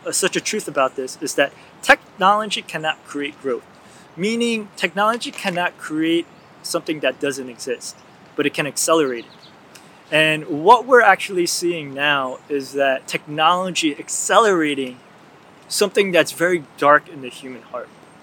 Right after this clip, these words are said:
In the Bible, it's called sin. But what we're,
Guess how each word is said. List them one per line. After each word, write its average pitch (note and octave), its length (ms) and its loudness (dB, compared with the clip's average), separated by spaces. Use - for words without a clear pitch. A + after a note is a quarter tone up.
In D#3+ 80 -6
the D3+ 80 -2
Bible, D#3 640 2
it's - 200 -6
called C#3+ 320 -2
sin. C#3+ 420 2
But D#3 240 6
what F3+ 280 2
we're, F3 220 2